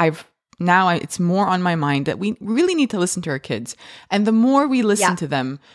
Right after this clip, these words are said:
Speaker 1: the more we build this relationship with them. It's not about not having that authoritative figure. It's not about,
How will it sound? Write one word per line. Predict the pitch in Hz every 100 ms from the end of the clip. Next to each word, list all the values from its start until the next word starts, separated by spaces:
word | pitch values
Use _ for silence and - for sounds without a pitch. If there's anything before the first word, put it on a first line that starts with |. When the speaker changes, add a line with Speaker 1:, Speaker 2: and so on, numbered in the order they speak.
| _
Speaker 1:
the | 185
more | 208 220 233 240
we | 220 220
build | 175 208 208
this | 220 -
relationship | 190 180 220 262 254 - 156 156
with | 151
them. | 127 117 127 - - _
It's | 220 -
not | 240 269
about | 311 311 294
not | 214 233 247
having | 220 240 277
that | 226 180
authoritative | 170 170 156 160 147 143
figure. | - 247 190 147
It's | -
not | 254 285
about, | 247 226 226